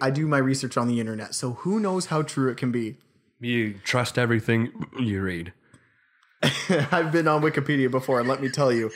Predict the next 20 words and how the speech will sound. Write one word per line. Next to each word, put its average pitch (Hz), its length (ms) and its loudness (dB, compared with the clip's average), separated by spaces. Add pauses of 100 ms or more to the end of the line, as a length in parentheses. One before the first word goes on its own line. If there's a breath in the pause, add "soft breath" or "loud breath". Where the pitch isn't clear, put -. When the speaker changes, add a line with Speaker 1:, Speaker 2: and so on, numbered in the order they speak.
(360 loud breath)
Speaker 1:
it's 139 220 0
fact 135 600 -2
or 120 160 0
more 120 300 0
fact. 113 520 -6 (880 soft breath)
Speaker 2:
Or 92 140 -6
morphine 87 560 -8
facts. - 560 -14 (3500 loud breath)
Speaker 1:
Yeah. 123 260 0 (480 loud breath)
At 247 80 -6
the 285 100 0
end 247 140 4
of 180 60 0
the 165 80 2
day, 135 360 4
all 139 220 2
I 165 80 2
can 147 140 -2
remember 123 520 2
is 117 500 0